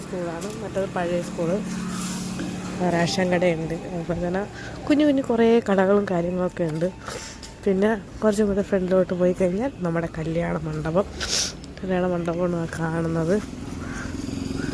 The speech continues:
ഈ കാണുന്നത് കല്യാണ മണ്ഡപമാണ്. ഇത് നമ്മുടെ അമ്പലം.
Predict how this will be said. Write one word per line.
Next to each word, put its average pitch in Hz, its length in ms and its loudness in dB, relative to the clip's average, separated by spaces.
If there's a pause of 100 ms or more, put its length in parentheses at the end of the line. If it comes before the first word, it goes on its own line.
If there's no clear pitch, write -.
ഈ 208 160 6
കാണുന്നത് 196 420 6
കല്യാണ 180 380 2
മണ്ഡപമാണ്. 170 500 2 (400)
ഇത് - 100 0
നമ്മുടെ 190 300 6
അമ്പലം. 170 360 2